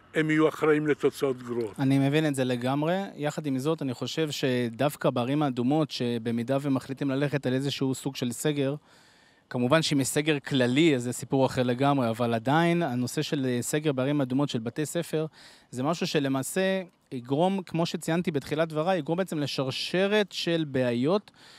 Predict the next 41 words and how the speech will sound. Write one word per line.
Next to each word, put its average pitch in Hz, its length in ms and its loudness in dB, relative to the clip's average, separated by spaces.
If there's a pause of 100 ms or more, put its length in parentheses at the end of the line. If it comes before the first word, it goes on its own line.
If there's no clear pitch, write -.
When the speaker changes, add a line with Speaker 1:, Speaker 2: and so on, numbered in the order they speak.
(120)
Speaker 2:
שיכולות 151 520 0
להוליד 170 360 4
בעיות 165 280 4
שאנחנו 156 320 -2
לא 175 100 2
רוצים 185 320 0
להתמודד 147 400 0
איתן. 113 340 -6 (600)
כמו 190 200 0
שאמרתי, 190 440 0
ואני 156 200 0
חוזר 160 320 -2
על 160 60 0
זה 151 80 -4
שוב, 127 360 -2
בעיות 143 320 0
כלכליות 151 520 0
כי - 120 -2
ההורים 165 260 2
לא 170 100 6
יוכלו 180 320 4
לצאת 143 300 -4
לעבודה, 127 460 -6 (360)
בעיות 143 220 4
חינוכיות 180 460 0
כי - 100 -4
הילדים 165 280 0
לא 170 80 6
יוכלו 180 200 4
לקבל 170 340 -2
את 160 60 -6
מה 165 120 -4
שהם 165 180 -2
אמורים 147 340 2
לקבל, 131 280 -4
הרי 131 160 -4
בסוף 139 340 -4
הם 147 60 -2
אמורים 151 220 0
לקבל 151 400 -2 (260)
חינוך, 151 500 0